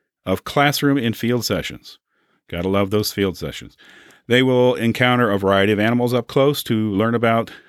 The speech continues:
the ecology and conservation of amphibians and reptiles. And there will be some field trips to the surrounding Carolina areas. So if you're a high school student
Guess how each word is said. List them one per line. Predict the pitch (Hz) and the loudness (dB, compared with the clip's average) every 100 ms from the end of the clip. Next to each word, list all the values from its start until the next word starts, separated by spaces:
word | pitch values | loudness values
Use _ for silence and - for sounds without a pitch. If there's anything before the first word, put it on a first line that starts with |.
| - | -18
the | 104 107 90 | -8 -2 -2
ecology | 95 131 131 139 135 117 | -2 0 2 2 2 0
and | 101 | 0
conservation | 120 117 123 110 110 107 110 107 - _ _ _ _ | -2 -2 -2 0 0 0 -4 -6 -8 _ _ _ _
of | - 95 | -2 0
amphibians | 107 107 110 107 107 101 | 2 2 0 2 2 2
and | 101 95 | 2 2
reptiles. | 101 - 85 60 - - | 0 -2 -4 -4 -8 -8
And | 78 | -4
there | 87 95 | -2 -2
will | 98 | 0
be | 101 101 | 0 0
some | - 104 104 | 0 -2 -2
field | - 110 | 0 0
trips | 107 80 - - - - _ - | 0 -4 -6 -10 -12 -16 _ -8
to | 101 | -4
the | 82 | -4
surrounding | 73 76 87 104 98 101 92 - _ _ _ _ - | -4 -6 -4 -2 0 2 0 -4 _ _ _ _ -20
Carolina | - 113 104 104 104 98 | -4 -2 0 0 0 0
areas. | 104 135 104 67 - _ _ _ - - - | 2 2 2 -2 -12 _ _ _ -20 -20 -4
So | 160 151 | 0 2
if | 147 | 2
you're | 156 160 | 4 2
a | |
high | 143 170 | 2 0
school | - 170 156 | 0 0 2
student | - 156 135 135 - | 0 2 2 2 -2